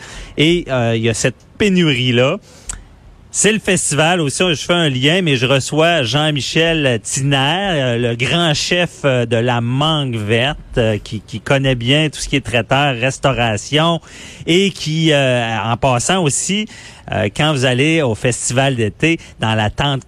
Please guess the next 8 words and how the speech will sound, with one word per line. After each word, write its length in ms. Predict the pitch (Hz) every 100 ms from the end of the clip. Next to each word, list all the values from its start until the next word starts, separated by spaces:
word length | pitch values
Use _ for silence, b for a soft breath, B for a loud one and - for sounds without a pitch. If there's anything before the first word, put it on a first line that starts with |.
| -
corporative 920 | 175 131 - 147 110 98 - 165 160
et 80 | 135
vous 160 | 113 117
mangez 400 | 117 117 101 107
bien, 380 | 92 110 151 151
ben, 240 | 117 135 147 135 -
c'est, 420 | - 117 113 95 - 139
euh, 60 | 143